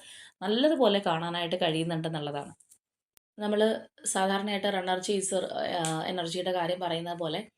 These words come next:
ചിലപ്പോ നേരത്തെ നിങ്ങളായിരിക്കും ഈ ഒരു പേഴ്സന്റെ പുറകെ ഇങ്ങനെ ഓടി നടന്നുകൊണ്ടിരുന്നത്, അല്ലാന്നുണ്ടെങ്കിൽ വായു പിടിച്ച് നടന്നിരുന്ന നിങ്ങളായിരിക്കാം. നിങ്ങൾ ആ ഒരു ചേസിങ് ഒക്കെ നിർത്തി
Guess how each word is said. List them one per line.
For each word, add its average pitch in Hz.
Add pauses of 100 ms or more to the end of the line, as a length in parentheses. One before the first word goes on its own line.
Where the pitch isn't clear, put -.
(480)
ചിലപ്പോ 175
നേരത്തെ 208
നിങ്ങളായിരിക്കും 220
ഈ 214
ഒരു 214
പേഴ്സന്റെ 196
പുറകെ 180
ഇങ്ങനെ 185
ഓടി 170
നടന്നുകൊണ്ടിരുന്നത്, 160
അല്ലാന്നുണ്ടെങ്കിൽ 160
വായു 160
പിടിച്ച് 165
നടന്നിരുന്ന 165
നിങ്ങളായിരിക്കാം. 160 (480)
നിങ്ങൾ 180
ആ 226
ഒരു 226
ചേസിങ് 214
ഒക്കെ 208
നിർത്തി 202